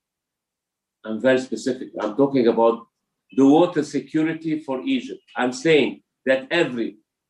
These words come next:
if we lose one mil-, every one million meter cube of water we lose, we lose against the two hundred thousand sons, two hundred thousand acres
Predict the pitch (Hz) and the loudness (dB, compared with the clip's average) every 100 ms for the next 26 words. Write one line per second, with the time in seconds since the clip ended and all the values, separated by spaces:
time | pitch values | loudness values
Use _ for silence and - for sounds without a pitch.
0 | _ _ - - 131 127 147 151 170 123 | _ _ -20 -8 -6 0 4 6 6 4
1 | 160 175 147 139 170 - - 185 196 151 | 2 2 2 2 0 -2 -2 2 2 0
2 | 151 175 180 175 190 160 143 143 170 156 | -2 -2 -2 -4 -4 -4 -4 -4 -4 -6
3 | 127 - 160 143 113 277 165 - 120 123 | -16 -8 -8 -6 -8 -8 -8 -8 -4 0
4 | 127 330 208 - _ - 254 156 220 170 | 2 4 2 -2 _ 0 4 6 4 2
5 | - 160 180 - 175 - 190 185 165 156 | 2 2 0 -2 -6 -2 0 0 0 -4
6 | 170 175 165 147 160 165 170 - _ _ | -4 -2 -2 -6 -4 -4 -4 -8 _ _
7 | 175 170 170 156 - 160 165 165 160 - | -2 -2 -2 -4 -4 -2 -2 -2 -6 -10
8 | - 156 170 175 147 - | -2 0 2 0 -2 -8